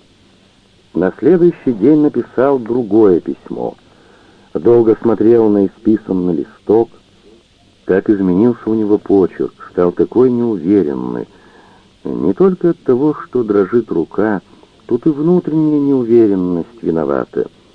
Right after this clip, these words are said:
Этот клочок бумаги означал отречение, самое худшее отречение от самого себя. Он не просил прощения, нет, разумеется, из чувства собственного достоинства.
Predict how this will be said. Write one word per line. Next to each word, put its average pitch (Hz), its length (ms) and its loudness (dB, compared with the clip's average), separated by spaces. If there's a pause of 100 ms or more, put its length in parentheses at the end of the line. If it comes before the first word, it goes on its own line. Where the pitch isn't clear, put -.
(440)
Этот 87 220 -4
клочок 85 360 -2
бумаги 85 520 -6 (460)
означал 71 520 -2
отречение, 85 840 -4 (120)
самое 131 300 -2
худшее 123 500 -8
отречение 90 920 -4 (320)
от - 140 -8 (120)
самого 69 440 -4 (140)
себя. 73 420 -6 (1400)
Он 139 300 0
не 90 60 0
просил 73 400 -6
прощения, 78 720 -6
нет, 113 360 -4
разумеется, 104 720 -2 (560)
из - 120 -4 (120)
чувства 131 320 -2 (100)
собственного 107 640 -2
достоинства. 87 920 -4